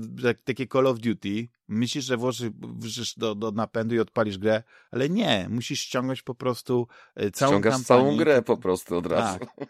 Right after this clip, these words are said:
Speaker 1: ale nie tylko już całą grę, bo oni się tak wycwani, że oni ci jeszcze dorzucają za darmo Warzona, jakieś inne pakiety, jakieś te,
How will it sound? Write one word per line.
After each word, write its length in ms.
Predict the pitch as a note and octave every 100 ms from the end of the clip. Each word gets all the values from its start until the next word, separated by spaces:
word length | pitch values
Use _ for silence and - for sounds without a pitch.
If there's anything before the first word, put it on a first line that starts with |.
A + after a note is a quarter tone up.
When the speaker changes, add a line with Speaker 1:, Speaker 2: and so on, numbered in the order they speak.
| _
Speaker 1:
ale 220 | A2 C#3
nie 120 | D3+
tylko 240 | D3 B3+ C#4+
już 160 | G#3
całą 200 | - A#2 A2+
grę, 120 | A2
bo 80 | A2+
oni 140 | C#3+
się 80 | -
tak 160 | C3+ B2+
wycwani, 540 | B2+ C#3+ B2 A#2 C3+
że 80 | B2+
oni 160 | C#3
ci 160 | C3 C3+
jeszcze 220 | C3 C3
dorzucają 640 | A#2+ B2+ B2+ - B2+ B2+ A2
za 120 | B2+
darmo 500 | B2 B2+ A2 A2+ C#3 - - - -
Warzona, 680 | A#2+ C3+ B2+ A2+ G#2 A2+
jakieś 280 | A#2+ C3 A#2+
inne 220 | D3 D3
pakiety, 500 | - C3 - G#2 -
jakieś 400 | A2+ A#2 C3 -
te, 280 | - G#2 A#2